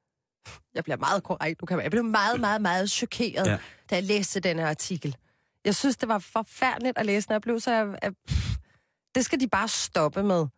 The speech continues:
Speaker 2: Mm.
Speaker 1: Og det må være ens forældres ansvar. Hvis ens ni-årige lige pludselig går hen og bliver kinøjser, øh,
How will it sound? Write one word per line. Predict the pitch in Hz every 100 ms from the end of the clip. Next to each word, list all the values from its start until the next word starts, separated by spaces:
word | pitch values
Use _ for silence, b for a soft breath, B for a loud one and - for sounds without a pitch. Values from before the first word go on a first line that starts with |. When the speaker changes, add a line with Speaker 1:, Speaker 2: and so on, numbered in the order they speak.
| -
Speaker 2:
Mm. | 95
Speaker 1:
Og | -
det | 226
må | 233
være | 226
ens | 214 202
forældres | 240 190 214 196
ansvar. | 170 175 - 151
Hvis | 202 247
ens | 208 220 202 226
ni-årige | 220 220 233 165 175
lige | 196 214
pludselig | 220 208 220
går | 214
hen | 202 202
og | 196
bliver | 196 202 180 160 165 b b b b -
kinøjser, | 226 185 - 190 220 202
øh, | 202